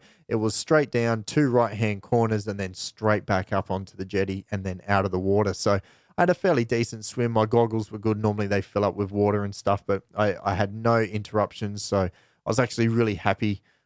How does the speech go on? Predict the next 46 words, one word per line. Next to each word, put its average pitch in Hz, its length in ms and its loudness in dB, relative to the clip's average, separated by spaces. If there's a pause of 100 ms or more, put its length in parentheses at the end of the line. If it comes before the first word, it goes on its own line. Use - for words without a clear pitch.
(120)
with 107 180 0
my 101 140 2
swim. 110 340 -2
I 107 80 4
was 107 140 2
on 110 180 0
pace, 110 400 0
and 117 140 -4
I 107 80 4
come 139 220 0
out 120 120 4
of 107 60 0
the 107 60 2
water 107 500 2
in 101 200 -4
one 113 160 4
hour 104 280 0
and 98 120 -12
seven 98 360 -4
minutes. 104 320 -2
So 101 340 2
I - 20 0
was 117 140 2
about 147 220 2
s-, - 260 -10 (240)
about 160 220 0
ten 131 200 0
minutes 107 280 -2
up 107 180 2
on 107 200 -2
what 107 160 4
I 98 80 0
thought - 440 0
I 101 80 4
would 98 220 0 (180)
potentially 104 640 -6
swim. 123 380 -6
So 104 280 2 (440)
I'm 117 100 -4
like, 113 180 2
"Okay, 113 280 2
we've 104 200 -2
set, - 360 -6
we've, 110 280 -4 (220)
one's 120 300 2
down, 127 360 2